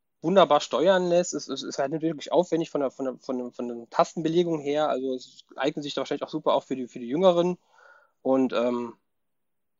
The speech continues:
hat halt einfach trotzdem mal diesen schönen Zelda-Charme von früher, auch wenn der, wenn die Optik halt, äh, ganz anders ist, ganz ungewohnt ist eigentlich.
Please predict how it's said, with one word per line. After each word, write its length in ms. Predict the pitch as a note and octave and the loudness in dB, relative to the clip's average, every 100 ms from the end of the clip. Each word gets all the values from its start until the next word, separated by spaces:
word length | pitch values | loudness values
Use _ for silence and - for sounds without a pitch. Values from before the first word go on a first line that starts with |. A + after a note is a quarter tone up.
| _ _ _ _ _ _ - _ _ - | _ _ _ _ _ _ -20 _ _ -4
hat 160 | - D#3 | -2 -2
halt 120 | C3+ | -4
einfach 260 | D3 D3+ - D3 | -6 -6 -16 -4
trotzdem 300 | - F3+ E3 | -2 0 0
mal 60 | C#3+ | -2
diesen 200 | C3+ A#2+ | -4 -4
schönen 500 | D#3 E3 D3+ C3+ - _ | 0 0 0 -4 -10 _
Zelda-Charme 720 | - D3+ E3 - D3+ C#3 D#3 | -2 2 2 2 0 0 -4
von 160 | - B2 | -6 -8
früher, 420 | - C#3+ F3+ E3+ | -2 4 6 6
auch 140 | C#3 | 4
wenn 80 | D3+ | -2
der, 140 | C#3+ C3+ | -4 -2
wenn 100 | C3+ | -2
die 140 | C3+ | -2
Optik 300 | - - C#3+ | -4 -6 -2
halt, 220 | C#3+ C#3+ | -2 0
äh, 280 | - C3+ C3 B2+ - - - | -2 -2 -2 -4 -12 -16 0
ganz 240 | C#3+ F3 | 0 0
anders 280 | C3+ D#3+ D#3 | 0 2 2
ist, 140 | D3+ | 0
ganz 140 | D3+ C#3+ | -2 -2
ungewohnt 360 | D#3+ D#3+ E3 | -2 -2 -2
ist 120 | D#3+ | 0
eigentlich. 580 | C#3+ D3+ D#3 D#3 E3 - | 2 2 2 -2 -6 -10